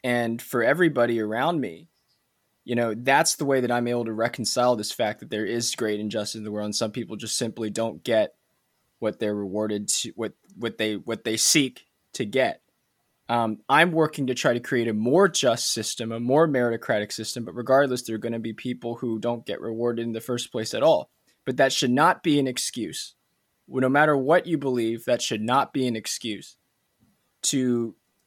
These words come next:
be bitter, to be envious, to be resentful, or to be jealous of the world. In the end, you still have a responsibility for this country.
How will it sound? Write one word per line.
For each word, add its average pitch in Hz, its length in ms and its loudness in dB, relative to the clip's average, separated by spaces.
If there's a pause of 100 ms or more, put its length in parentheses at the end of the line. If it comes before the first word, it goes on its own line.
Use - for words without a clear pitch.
(380)
be 131 140 2
bitter, 123 520 2 (240)
to 127 120 -4
be 123 220 -6
envious, 117 540 -2
to 135 140 -4
be 113 360 -6
resentful, 120 880 -2
or 123 140 -6
to 123 140 -6
be 120 160 -4
jealous 113 680 0 (420)
of 117 140 -6
the 117 100 -4
world. 113 280 0 (100)
In 156 200 2
the 156 140 2
end, 143 220 2
you 127 120 -2
still - 260 -2
have 135 140 2
a 123 80 -2
responsibility 110 800 -6
for 107 180 -10
this 104 180 -10
country. 143 460 -12